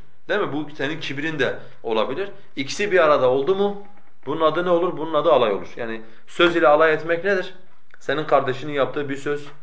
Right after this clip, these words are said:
bir söylediği bir söz, yaptığı bir fiil veya onda bulunan bir eksiklik, yani yaratılışından getirdiği bir eksiklikte onu küçük düşürmek suretiyle ona ya senin gülmen veyahut onu gülünç duruma düşürmendir. Bunu Allah Azze ve Celle ne yapmıştır? Yasaklamıştır.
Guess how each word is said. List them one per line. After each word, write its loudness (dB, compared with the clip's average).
bir -6
söylediği -2
bir -6
söz, -4
yaptığı 0
bir -2
fiil -6
veya 6
onda 2
bulunan 0
bir 2
eksiklik, -4
yani -8
yaratılışından -4
getirdiği -4
bir -4
eksiklikte -6
onu 2
küçük -4
düşürmek -4
suretiyle 0
ona 6
ya 8
senin 0
gülmen 0
veyahut 6
onu -2
gülünç -2
duruma -4
düşürmendir. -6
Bunu 2
Allah 6
Azze 6
ve 2
Celle -2
ne -2
yapmıştır? -4
Yasaklamıştır. -6